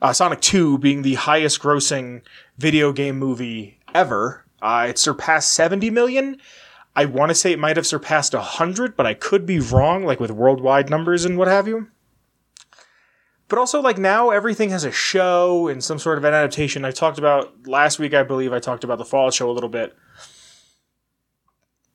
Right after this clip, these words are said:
But, like, the Last of Us show, I've been following this one Twitter page where, I'm sorry, this Instagram page where they're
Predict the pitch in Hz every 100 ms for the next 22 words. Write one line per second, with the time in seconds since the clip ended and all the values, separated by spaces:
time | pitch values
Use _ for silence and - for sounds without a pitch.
0 | - 240 240 226 - - _ _ _ _
1 | _ _ _ _ _ _ _ _ _ 165
2 | 170 180 190 196 175 175 190 180 170 160
3 | 147 143 151 143 165 165 160 139 139 139
4 | 131 151 143 139 143 139 120 120 107 95
5 | _ _ _ _ - - - 160 147 131
6 | 151 135 143 135 139 135 113 127 127 113